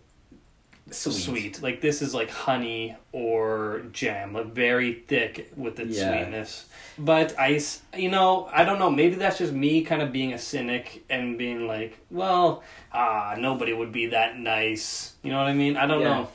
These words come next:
Speaker 1: Well, you know what? In this two-hour movie,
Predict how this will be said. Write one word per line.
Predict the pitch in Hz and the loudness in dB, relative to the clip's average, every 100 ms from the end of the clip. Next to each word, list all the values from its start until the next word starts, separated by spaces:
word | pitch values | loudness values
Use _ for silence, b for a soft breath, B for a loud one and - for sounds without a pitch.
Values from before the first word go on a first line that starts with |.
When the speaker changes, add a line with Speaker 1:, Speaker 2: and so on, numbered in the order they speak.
| B B B | B B B
Speaker 1:
Well, | 233 233 | 2 4
you | 247 | 4
know | |
what? | 269 220 | 4 4
In | 208 | 2
this | 214 - | 0 -2
two-hour | - 269 226 196 165 | -2 4 4 4 6
movie, | 143 143 127 120 120 | 6 6 4 0 -2